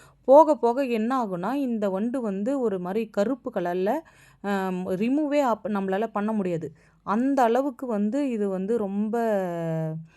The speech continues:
அஹ், நம்ம செடிகளை வந்து டேமேஜ் பண்ணிடும். அஹ், இப்ப நீங்க பார்த்தீங்கன்னா, இதுக்கு வந்து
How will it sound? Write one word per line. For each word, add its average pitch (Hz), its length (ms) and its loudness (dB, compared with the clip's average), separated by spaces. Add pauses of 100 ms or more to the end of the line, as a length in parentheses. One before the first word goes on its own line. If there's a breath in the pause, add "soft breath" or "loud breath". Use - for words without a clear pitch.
(340 loud breath)
அஹ், 175 140 -10
நம்ம 180 200 -4
செடிகளை 208 420 0
வந்து 202 200 0
டேமேஜ் 220 480 0
பண்ணிடும். 165 360 -6 (420 loud breath)
அஹ், 175 240 -10
இப்ப 226 240 -6
நீங்க 226 260 -2
பார்த்தீங்கன்னா, 254 560 0
இதுக்கு 226 280 -2
வந்து 233 260 0